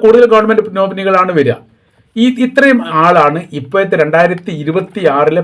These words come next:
പരിഷ്കരിച്ച വഖഫ് ബോർഡിലെ അംഗങ്ങൾ. രണ്ടായിരത്തി, ഇതിനു മുൻപ്, അതായത് രണ്ടായിരത്തി ഇരുപത്തിയാറ് വരെ ഈ പ്രഖ്യാപിക്കപ്പെടു-, പെ-, പെടുന്നത് വരെ, ഏഹ്, ഈ ചെയർമാൻ, ആ, അഡ്വക്കേറ്റ് എം കെ സ-, സക്കീർ എന്ന് പറയുന്നത് ഇപ്പോഴത്തെ ആൾ തന്നെ, ഇപ്പോഴത്തെ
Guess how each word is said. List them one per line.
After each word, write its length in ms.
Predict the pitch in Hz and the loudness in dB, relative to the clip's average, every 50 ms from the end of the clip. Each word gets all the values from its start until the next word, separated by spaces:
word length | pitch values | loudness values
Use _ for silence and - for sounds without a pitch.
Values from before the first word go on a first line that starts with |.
| - 147 | -4 -4
പരിഷ്കരിച്ച 600 | 135 127 123 123 - - 180 165 170 170 - 202 185 147 | -6 -6 -6 -10 -10 -8 -6 -6 -6 -4 -2 -2 -2 -2
വഖഫ് 340 | 127 117 - 160 - 190 180 139 | -4 -6 -6 -6 -6 -6 -6 -6
ബോർഡിലെ 300 | 135 131 127 139 175 - 120 | -4 -4 -4 -6 -8 -8 -8
അംഗങ്ങൾ. 300 | 123 120 120 117 117 117 - - - _ _ - _ _ _ _ _ _ _ _ _ _ _ _ _ _ _ - - _ _ _ _ _ - _ - _ _ _ - - _ - 185 | -8 -8 -6 -6 -6 -8 -10 -16 -20 _ _ -20 _ _ _ _ _ _ _ _ _ _ _ _ _ _ _ -20 -20 _ _ _ _ _ -20 _ -20 _ _ _ -20 -20 _ -2 -2
രണ്ടായിരത്തി, 520 | 202 220 233 269 269 262 262 - 262 254 233 202 190 196 190 175 | 0 2 4 4 2 2 0 0 0 0 0 0 -2 -4 -4 -4
ഇതിനു 180 | 196 208 247 247 208 | 0 2 2 2 2
മുൻപ്, 240 | 190 190 190 170 147 143 - | 0 -2 -2 0 0 0 0
അതായത് 220 | 156 170 175 180 196 214 | 0 -2 0 0 0 -2
രണ്ടായിരത്തി 440 | 190 180 190 196 196 196 - - 196 175 | 0 0 2 2 2 0 -2 -6 -6 -4
ഇരുപത്തിയാറ് 600 | 170 180 190 175 202 196 180 160 170 185 202 185 170 | -4 -4 -4 -4 -2 -2 0 2 2 2 2 4 4
വരെ 160 | 160 151 147 - 139 | 4 4 2 0 -2
ഈ 20 | 156 - | -6 -4
പ്രഖ്യാപിക്കപ്പെടു-, 800 | 165 151 - - 160 165 165 170 170 180 160 143 156 143 127 120 - - | -4 -4 0 2 0 2 2 0 -2 -4 -2 2 0 0 0 -2 -4 2
പെ-, 200 | 160 160 165 156 139 139 | 4 6 6 4 2 0
പെടുന്നത് 380 | - 151 151 165 190 208 185 165 139 | -2 0 0 0 -2 0 0 0 0
വരെ, 180 | 131 123 135 - - - - _ _ _ _ _ _ _ _ _ _ _ _ - 147 | 0 2 2 0 0 -2 -16 _ _ _ _ _ _ _ _ _ _ _ _ -10 -6
ഏഹ്, 200 | 139 139 143 147 147 151 | -4 -4 -4 -4 -6 -10
ഈ 20 | 165 120 - - | -16 -10 -2 2
ചെയർമാൻ, 440 | 165 170 185 190 190 190 190 180 - - - - _ _ _ _ _ _ _ _ - | 2 4 4 2 2 2 0 0 0 -4 -12 -20 _ _ _ _ _ _ _ _ -8
ആ, 60 | 151 147 147 160 | -6 -4 -2 -2
അഡ്വക്കേറ്റ് 480 | 160 151 160 180 170 - 175 165 175 151 156 | -2 0 0 -2 0 0 -4 -4 -2 0 0
എം 80 | 151 156 - - | 0 -2 -2 0
കെ 100 | 175 175 170 170 | 2 2 2 0
സ-, 240 | - - - - 160 - - | -6 -14 -14 -12 -12 -8 -4
സക്കീർ 300 | 170 160 - 180 185 185 180 | -4 -4 -4 -4 -4 -2 -2
എന്ന് 120 | 175 185 175 | -4 0 0
പറയുന്നത് 300 | 175 175 175 180 196 196 214 185 170 | 0 0 0 -2 -2 -2 -2 -4 -2
ഇപ്പോഴത്തെ 300 | - 226 226 233 233 220 | 2 2 2 4 4 4
ആൾ 80 | 208 214 202 185 | 4 4 4 2
തന്നെ, 180 | 151 123 113 - - _ _ _ _ _ - | 0 0 -2 -6 -10 _ _ _ _ _ -16
ഇപ്പോഴത്തെ 280 | 120 117 165 160 165 | -6 -4 -4 -2 0